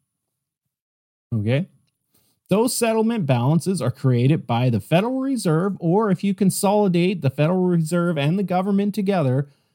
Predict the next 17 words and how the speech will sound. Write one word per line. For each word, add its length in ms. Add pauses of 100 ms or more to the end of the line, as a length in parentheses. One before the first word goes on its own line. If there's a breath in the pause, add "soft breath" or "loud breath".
(120)
they 180
are 80
created 400
by 160
the 60
government 500
first. 500 (840)
That 280
is, 500
that 360
is 280
the 140
definition 840
of 140
spending 560
before 600 (360)
taxation. 840